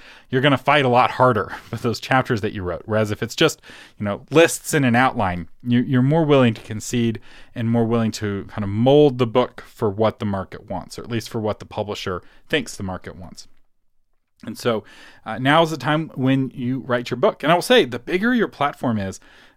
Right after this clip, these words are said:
if you have a big enough platform, the publisher may actually provide the person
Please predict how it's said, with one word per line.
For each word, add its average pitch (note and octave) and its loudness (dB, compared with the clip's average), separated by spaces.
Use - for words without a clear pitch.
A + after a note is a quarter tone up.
if - -12
you C3+ -2
have G#3+ 0
a G3 -4
big C3 -2
enough C#3 -2
platform, A#2 -4
the F#2+ -8
publisher G3 0
may A#2+ 2
actually C3 -2
provide B2 0
the B2 -6
person A#2 -2